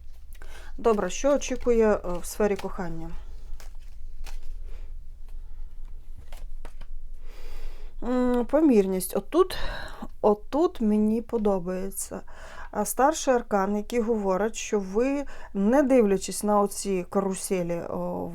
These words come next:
в, в усю-, усьому іншому, ви намагатиметесь, е, втримати якийсь умовний бар'єр або якусь рівновагу, е, в ваших стосунках. Це може бути і, м, з партнером, як уже є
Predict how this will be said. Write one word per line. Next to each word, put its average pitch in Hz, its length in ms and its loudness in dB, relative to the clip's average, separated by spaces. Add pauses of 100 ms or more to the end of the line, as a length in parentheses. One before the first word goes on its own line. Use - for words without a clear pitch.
(120)
в, - 20 -10 (800)
в 196 120 -6
усю-, 196 380 0
усьому 185 420 0
іншому, 302 500 -2 (500)
ви 233 220 6
намагатиметесь, 240 1000 4
е, - 140 -4 (520)
втримати 220 580 2
якийсь 190 560 -6
умовний 202 440 2
бар'єр 185 420 -4
або 185 220 -4
якусь 175 340 -8
рівновагу, 180 720 -6
е, - 500 -12
в 180 240 -4
ваших 196 340 -2
стосунках. 175 580 -8
Це 214 160 2
може 190 280 0
бути 175 360 -10
і, 254 240 0 (180)
м, 214 320 -2
з 202 60 -4
партнером, 226 440 0
як 220 140 -4
уже 214 160 2
є 220 260 4